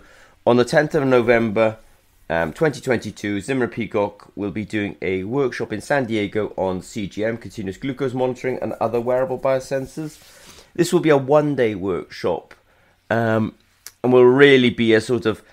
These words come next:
um, a distilled version of the two-day workshop that we just, that we've just completed, um, in Norway. But it was really excellent, the one what we did in Norway, and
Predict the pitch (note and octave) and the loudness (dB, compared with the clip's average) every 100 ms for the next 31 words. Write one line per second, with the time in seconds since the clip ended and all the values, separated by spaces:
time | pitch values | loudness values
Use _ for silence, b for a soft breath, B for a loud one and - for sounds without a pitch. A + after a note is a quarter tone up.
0 | B B B B B B - A2+ A2+ B2 | B B B B B B 6 6 8 4
1 | - B2+ - D3 D3 C3+ G#2+ B2 A#2+ A#2+ | 0 -4 -2 4 4 4 4 4 4 2
2 | A2 F#2+ G#2 - C#3+ A#2 G#2+ G#2 G#2 - | -4 -4 -8 -6 -4 0 -2 -2 -4 -4
3 | - E2+ D#2 F#2+ - A#2 - - - - | -8 -8 -8 -8 -6 -8 -8 -8 -8 -8
4 | A#2 A2+ - B2 - A2 - A#2 A2+ A2 | -8 -6 -2 -2 -2 -8 -6 -6 -4 -4
5 | F#2 - - _ F2 F2+ F2 - - _ | -4 -8 -20 _ -2 0 0 -4 -12 _
6 | _ - G2 G2 - G2+ A#2+ B2 C3+ D3 | _ -6 -4 -2 -6 -2 0 0 0 2
7 | D3+ D3+ D3 _ - G2+ - _ _ _ | 2 0 -10 _ -4 -4 -4 _ _ _
8 | - C#2+ G2 F2+ A#2 A2 G2 - - A#2+ | -16 -14 -12 -4 -2 -2 -2 -6 -10 -10
9 | - - B2+ C3 - B2+ A#2+ A#2+ A2 F#2+ | -12 -16 -12 -12 -12 -10 -8 -8 -8 -12
10 | A#2 B2 A#2 - A2+ A#2+ B2 C3 C3 C#3 | -6 -6 -6 -12 -8 -4 -4 -4 -2 -4
11 | C3 C3 A#2 F#2+ G2+ G#2 - | -4 -8 -8 -6 -6 -8 -12